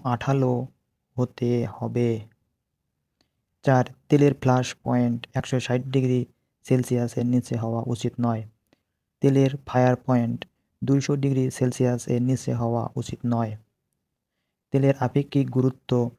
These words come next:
শূন্য দশমিক আট পাঁচ হওয়া উচিত। প্রশ্ন তিন, ট্রান্সফর্মার তেলের ফ্ল্যাশ পয়েন্ট কী? উত্তর, যে তাপমাত্রায় তেলের বাষ্পে আগুন ধরে তাকে ফ্ল্যাশ পয়েন্ট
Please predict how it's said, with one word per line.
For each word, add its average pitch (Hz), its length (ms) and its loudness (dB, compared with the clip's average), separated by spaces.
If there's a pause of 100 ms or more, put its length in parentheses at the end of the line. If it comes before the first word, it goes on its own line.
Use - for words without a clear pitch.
(200)
শূন্য 143 240 0
দশমিক 135 400 0
আট 120 220 -2
পাঁচ 117 200 -2 (240)
হওয়া 117 260 -2 (300)
উচিত। 113 320 -4 (1800)
প্রশ্ন 147 340 0
তিন, 131 240 -2 (240)
ট্রান্সফর্মার 139 520 -2
তেলের 131 320 -2
ফ্ল্যাশ 131 320 -2
পয়েন্ট 127 460 -2
কী? 127 180 -4 (680)
উত্তর, 127 320 -4 (380)
যে 143 180 4
তাপমাত্রায় 143 680 0
তেলের 139 240 2
বাষ্পে 131 400 -4
আগুন 127 340 -2
ধরে 127 260 -2 (320)
তাকে 131 280 -6
ফ্ল্যাশ 123 340 -6
পয়েন্ট 123 340 -6